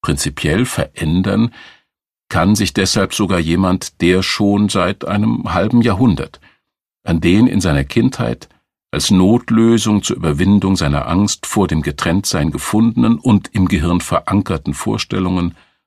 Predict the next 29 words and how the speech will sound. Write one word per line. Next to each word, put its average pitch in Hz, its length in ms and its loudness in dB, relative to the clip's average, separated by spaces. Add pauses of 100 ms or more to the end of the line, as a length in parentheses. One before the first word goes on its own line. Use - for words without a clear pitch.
und 90 200 -4
inneren 98 380 2
Überzeugungen 76 800 -4
festhält. - 640 -10 (320)
Verändern 123 600 2
kann 98 200 0
sich 80 240 -4
jede 101 320 2
und - 260 -4
jeder 127 600 -2 (420)
zu 104 500 0
jedem 107 760 0
Zeitpunkt - 800 -6 (400)
im 82 160 0
Leben. 60 340 -10 (180)
Auch 120 220 0
Sie, - 360 -4 (840)
liebe 82 240 -2
Hörerinnen 85 560 0
und 90 200 -6
Hörer, 64 280 -8 (300)
mit 92 140 -2
einer 104 240 2
Einschränkung. - 640 -6 (1400)
Sie 98 140 0
müssten 101 320 2
es 101 120 -2
auch 87 180 -6
wirklich - 640 -4